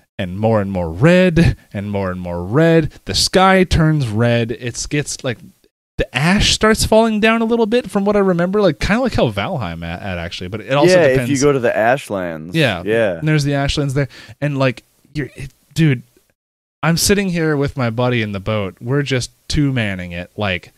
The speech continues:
Speaker 1: okay, uh, there's damage being incurred on the ship. We can tell, 'cause noise is starting to happen as waves hit me. And everything is just blood red. It looks like we're in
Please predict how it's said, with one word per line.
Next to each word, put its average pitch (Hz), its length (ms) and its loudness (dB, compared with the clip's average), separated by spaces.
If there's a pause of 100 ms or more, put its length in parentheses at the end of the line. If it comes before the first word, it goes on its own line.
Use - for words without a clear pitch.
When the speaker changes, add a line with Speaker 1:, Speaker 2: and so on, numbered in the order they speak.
(540)
Speaker 1:
okay, 110 400 -2 (280)
uh, 113 380 -2 (640)
there's 160 260 0
damage 151 400 0
being 127 160 -4
incurred 110 360 -2
on 101 80 -6
the 95 60 -6
ship. 80 300 -10
We 117 140 -4
can 117 140 -4
tell, 92 200 -2
'cause 101 180 -8
noise 147 460 2
is 117 100 0
starting 113 360 0
to 98 80 -2
happen 98 460 -4
as 104 320 -8
waves 92 380 0
hit 95 240 -8
me. 76 180 -18 (280)
And 113 180 -6
everything 135 420 4
is 113 120 0
just - 280 -8
blood 120 340 4
red. 104 220 0
It 131 140 -2
looks 175 320 0
like 135 240 2
we're 117 160 2
in 101 500 -6